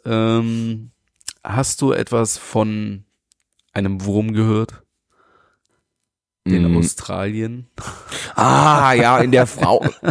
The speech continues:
Speaker 2: Das klingt jetzt auch schon wieder völlig anders. Ein Wurm war in einer Frau, ne? Äh, aber
Speaker 1: Ja.
Speaker 2: im Gehirn.
Speaker 1: War das eine Frau?
Speaker 2: Ich
Speaker 1: Das
Speaker 2: glaub,
Speaker 1: ist
Speaker 2: es war eine
Speaker 1: ein Mann
Speaker 2: Frau, ja.
Speaker 1: gewesen.
Speaker 2: Nee, es war so eine ältere Frau, die auch immer irgendwie so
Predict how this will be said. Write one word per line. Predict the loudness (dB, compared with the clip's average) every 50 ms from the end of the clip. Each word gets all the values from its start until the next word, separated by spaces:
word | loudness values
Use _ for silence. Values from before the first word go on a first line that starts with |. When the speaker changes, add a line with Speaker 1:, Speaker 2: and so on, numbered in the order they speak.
| -4 -4
Speaker 2:
Das | -6 -6 -6 -6
klingt | -4 -4 -2 -2
jetzt | 0 0
auch | 0 -2
schon | -2 -2 0
wieder | 0 0
völlig | 0 0 0 0 0 0 0
anders. | 0 2 2 0 0 -2 -8
Ein | -6 -6 -2 0
Wurm | 2 2 2 2
war | 0 0
in | 0
einer | -2 -4
Frau, | -6 -6 -4 -2 -2 -2 -4 -6 -8 -6
ne? | -4 -4 -4 -4 -6 -8 -8 -8 -14 -20 -18 -18 -20 -20 _ _
Äh, | 0
aber | 2 2 4 2 2
Speaker 1:
Ja. | 0 0
Speaker 2:
im | -2
Gehirn. | -4 -2 -2 -2 -2 -2 -6 -10 -16 _ _ _ _ _ _ _ _ _
Speaker 1:
War | -16
das | -16 -14 -12 -12
eine | -14
Frau? | -14 -14 -14 -14 -14 -16 -16 _ _ _ _
Speaker 2:
Ich | -18 -10
Speaker 1:
Das | -8
Speaker 2:
glaub, | -6 -6
Speaker 1:
ist | -6 -4
Speaker 2:
es | -2
war | -2
eine | -2 -2
Speaker 1:
ein | -4
Mann | -4
Speaker 2:
Frau, | -2 -2 0 0 -2
ja. | -4
Speaker 1:
gewesen. | -6 -8 -8 -6
Speaker 2:
Nee, | -6
es | -6 -4 -2
war | 0 0 2
so | 2
eine | 2 2 2
ältere | 2 2 2 4 2 0 0
Frau, | -2 -4 -2 -2 -2
die | -2 -2
auch | -4 -6 -6
immer | -4 -4 -4
irgendwie | -4 -4 -4 -4 -4
so | -4 -6 -6 -8 -10